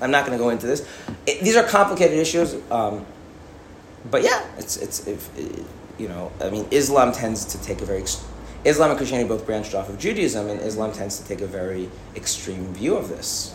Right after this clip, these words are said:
Um, that's why there are no representations at all in, in Islam, is it? Broadly speaking, there's certain, some small sects, but yeah. So Judaism is like that. <laughs> We, we, we representations of things God has done,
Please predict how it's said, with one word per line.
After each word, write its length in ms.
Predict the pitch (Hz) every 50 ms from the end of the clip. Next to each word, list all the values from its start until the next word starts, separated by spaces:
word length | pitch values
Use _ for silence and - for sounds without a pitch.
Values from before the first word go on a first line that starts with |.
| - - -
Um, 140 | 95 92 90
that's 220 | 85 87 - -
why 220 | - 92 92 92 92 95 - - - - - - - -
there 100 | 87 80
are 120 | 101 123
no 120 | - 82
representations 960 | - - - 80 - - 92 - - - - - - - - - - - - - - - 90
at 100 | 98 -
all 380 | - - 151 - - - - - - 82 80 - -
in, 80 | - 85
in 60 | 82
Islam, 280 | 85 - 80 80 69 58 - -
is 100 | - -
it? 40 | - - - - - - - - - - - - - - - - - -
Broadly 300 | 120 107 98 92 85 87
speaking, 280 | - - - - - -
there's 140 | - - -
certain, 220 | - - - - -
some 200 | - - - -
small 220 | - - - -
sects, 320 | - - - - - - -
but 140 | - -
yeah. 180 | 139 156 - - - - - - - - - - -
So 120 | - 101
Judaism 460 | 101 104 113 113 113 110 107 110 104
is 80 | 107 117
like 180 | 165 202 - -
that. 260 | 92 - 98 98 - - - -
<laughs> 20 | - - - - - - - - - - - - -
We, 160 | 120 120 113
we, 240 | 104 117 117 113 -
we 200 | - 117 110 107 107 - -
representations 1000 | 123 - - 120 110 113 110 - - 101 104 104 - - 107 107 101 95 - 98
of 220 | 101 95 90 90 - - - -
things 240 | 107 107 101 98
God 180 | 90 107 95 87
has 180 | - 101 87 82
done, 360 | 82 95 113 135 127 -